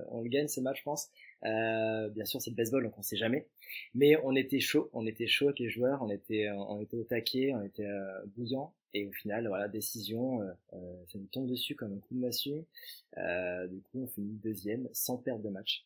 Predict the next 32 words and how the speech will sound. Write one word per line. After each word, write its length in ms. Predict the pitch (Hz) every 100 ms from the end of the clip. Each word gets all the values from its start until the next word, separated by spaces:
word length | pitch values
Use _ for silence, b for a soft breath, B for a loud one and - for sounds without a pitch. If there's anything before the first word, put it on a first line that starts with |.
| -
<laughs> 280 | 107 - -
Comme 320 | 127 120 117
a 120 | 123
dit 140 | 117
un 120 | 131 120
joueur 280 | 113 131
à 40 | 135
un 160 | 110
moment, 340 | 107 123 123 -
je 80 | -
crois 160 | - 120
que, 140 | -
euh, 640 | 98 - - - _ - 90 90 - - -
on 140 | 101 101
a, 720 | 104 104 101 98 95 95 - -
ouais, 100 | 101
on 100 | 131
a, 80 | 95 -
enfin, 120 | 87 - -
personne 240 | 120 - 143
nous 100 | 123
a 40 |
arrêtés, 380 | 117 110 117 127
personne 220 | - 113 131
n'a 40 |
pu 120 | 120
nous 140 | 139 127
arrêter, 360 | 117 - 135
euh, 120 | 123 101
sauf 200 | 113 -
la 60 |
pluie. 200 | 92 95